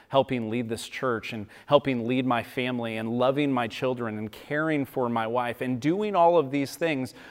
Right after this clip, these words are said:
But my personal example of why I'm here is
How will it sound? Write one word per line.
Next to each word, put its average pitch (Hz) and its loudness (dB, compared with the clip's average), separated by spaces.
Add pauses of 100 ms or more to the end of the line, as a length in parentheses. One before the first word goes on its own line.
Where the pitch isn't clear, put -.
(120)
But 117 2
my 170 2 (180)
personal 151 2 (640)
example 131 0
of 104 -4
why 120 2
I'm 127 -2
here 143 -2
is - -10